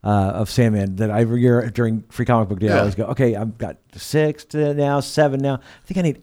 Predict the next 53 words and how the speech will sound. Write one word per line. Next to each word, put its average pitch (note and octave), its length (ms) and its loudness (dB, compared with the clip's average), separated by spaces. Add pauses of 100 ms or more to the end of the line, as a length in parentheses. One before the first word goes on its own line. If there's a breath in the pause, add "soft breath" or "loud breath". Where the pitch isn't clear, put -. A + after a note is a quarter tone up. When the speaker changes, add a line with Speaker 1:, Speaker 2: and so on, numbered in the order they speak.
(120)
Speaker 1:
eight." - 240 -20 (100)
I C3 100 -10
think, B2 60 -8
and C3 140 2
then C#3+ 220 6
that'll D3 160 8
<laughs> - 60 -8
complete D3+ 440 -4
my B2+ 180 0
whole B2 220 2
set. A2+ 400 -2 (320 loud breath)
Um, A#2 280 2
Sandman A3 320 2
was G#2+ 120 -4
wonderful, A2 520 -2
and A#2 160 0
it's A2+ 80 -6
great D3 260 4
to C3+ 80 -2
see B2+ 240 2
with A#2+ 180 0
the A2 80 -2
Dreaming, A#2+ 520 2 (300 loud breath)
uh, A#2 220 2
with A2+ 200 0
Books B2+ 180 0
of A#2+ 60 -2
Magic A#2 240 0
and A2+ 80 0
others A#2 420 -2 (120)
that A2 180 0
it's, - 220 -8
that - 160 -2
it's A2+ 120 -4
kinda E3+ 300 -4
coming A2+ 320 -2
back A2 260 0
and G#2+ 160 -8
touching A#2 380 -2
on G2+ 260 -2 (280 soft breath)
some C#3+ 180 0
of - 20 4
these C3+ 140 4
stories C3 400 4
that B2+ 100 0
he A2+ 160 -2
kind A#2 220 -2
of G2+ 160 -2
left A#2 260 0
off G#2+ 260 -2
on. A1+ 320 -10 (260 soft breath)
Speaker 2:
Right, G2+ 380 0
or, G#2+ 640 2